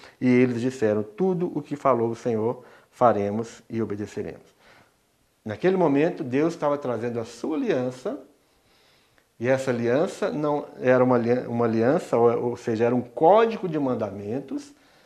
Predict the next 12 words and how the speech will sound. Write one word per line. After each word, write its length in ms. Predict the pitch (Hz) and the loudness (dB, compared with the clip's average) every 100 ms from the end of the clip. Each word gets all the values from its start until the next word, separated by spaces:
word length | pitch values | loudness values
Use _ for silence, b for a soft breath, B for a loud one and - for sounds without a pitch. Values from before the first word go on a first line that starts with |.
| b | b
Aqui 180 | - 131 | -12 -4
fala 260 | - 123 117 | 4 6 6
de, 340 | 113 117 101 B B B | 2 -2 -4 B B B
do 120 | 120 | 2
livro 420 | 123 143 247 240 | 4 6 4 4
da 140 | 202 151 | 2 2
aliança, 400 | 117 113 160 196 | 2 0 -2 -4
ou 40 | |
seja, 240 | - 120 113 | -6 -6 -4
muitas 640 | 117 143 196 269 269 202 | -4 -2 0 2 2 0
alian-, 460 | 190 170 143 135 - | 0 0 0 -2 -4
muitas, 640 | 139 170 214 202 143 - | -2 -2 0 0 -2 -6